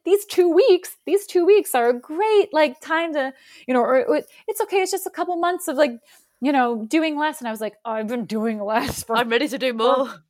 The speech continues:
Speaker 1: three years." Yeah,
Speaker 2: Wow.
Speaker 1: exactly. So
Speaker 2: So you've ended up having, like, the best part of four years on a di-, on a very different kind of journey.
Speaker 1: Yeah, yeah, yeah. So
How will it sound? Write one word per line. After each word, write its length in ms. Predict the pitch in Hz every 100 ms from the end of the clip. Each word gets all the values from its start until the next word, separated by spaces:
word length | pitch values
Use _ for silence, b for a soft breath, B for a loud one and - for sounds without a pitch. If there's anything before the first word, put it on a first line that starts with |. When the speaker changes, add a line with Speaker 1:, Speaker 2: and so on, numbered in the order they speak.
| _
Speaker 1:
three 380 | 359 285 240 254
years." 320 | 262 277 254
Yeah, 260 | 233 190 -
Speaker 2:
Wow. 380 | 202 226 240 226
Speaker 1:
exactly. 260 | 185 - 202
So 80 | 196
Speaker 2:
So 60 | 254
you've 200 | 247 240
ended 260 | 254 247
up 120 | 226 190
having, 300 | 202 202 202
like, 180 | 196
the 60 | 190
best 200 | 208 -
part 160 | 208 190
of 100 | -
four 300 | 240 226 220
years 400 | 196 180 180 170
on 120 | 175
a 40 |
di-, 160 | 175 196
on 160 | 175 185
a 60 | 175
very 260 | 185 185
different 640 | 165 185 - 190 180 175 - _ _ _
kind 200 | - 180
of 140 | 175 156
journey. 640 | 196 208 240 139 - 151 _ 202
Speaker 1:
Yeah, 320 | 180 175 - - _
yeah, 280 | 185 180 170
yeah. 260 | 160 170 -
So 500 | - 226 214 202 -